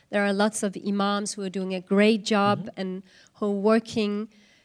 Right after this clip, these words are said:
Speaker 1: both at a humanitarian level and a, at a theological level. But we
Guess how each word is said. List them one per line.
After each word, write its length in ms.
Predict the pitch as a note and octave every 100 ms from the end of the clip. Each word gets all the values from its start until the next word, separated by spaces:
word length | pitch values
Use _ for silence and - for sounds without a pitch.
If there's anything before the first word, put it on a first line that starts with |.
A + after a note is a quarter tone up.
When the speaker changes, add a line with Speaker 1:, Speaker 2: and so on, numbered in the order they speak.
| _
Speaker 1:
both 340 | G#3 G#3+ G#3+
at 160 | - G3+
a 40 |
humanitarian 840 | G3+ G#3+ G3+ G3 G3+ A3 G#3+ G#3+
level 380 | G#3 G3+ G3+ G#3
and 200 | - G3
a, 140 | F#3+ F#3
at 80 | F#3
a 80 | G3
theological 720 | F#3+ G3+ F#3+ F#3 G3 G#3 -
level. 360 | F#3+ F3+ F#3 F#3
But 140 | G#3 G3+
we 160 | A3+